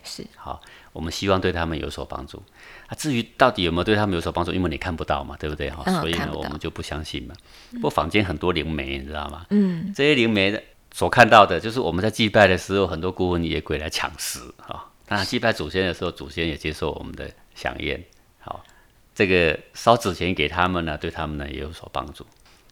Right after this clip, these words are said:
Speaker 2: 所以我是一个有信仰的人呢，我们也常常每年很多祭拜，我们都有烧纸钱。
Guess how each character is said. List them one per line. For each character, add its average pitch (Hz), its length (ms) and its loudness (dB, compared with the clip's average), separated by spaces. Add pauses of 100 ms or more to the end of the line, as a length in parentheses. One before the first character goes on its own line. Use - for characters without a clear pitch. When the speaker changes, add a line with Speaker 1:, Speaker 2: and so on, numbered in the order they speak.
Speaker 2:
所 147 200 0
以 120 320 2
我 85 160 -4
是 120 160 2
一 110 40 4
个 107 80 6
有 80 120 4
信 107 180 2
仰 78 160 0
的 78 100 -2
人 76 200 -2
呢， 76 120 -4
我 73 80 -4
们 78 140 -2
也 80 80 0
常 82 220 -2
常 78 120 0
每 73 160 -2
年 76 240 -4
很 76 160 -8
多 80 160 -2
祭 85 220 -4
拜， 78 240 2
我 65 60 -6
们 80 120 -8
都 78 120 -6
有 73 160 -8
烧 76 200 0
纸 - 220 -12
钱。 - 240 -16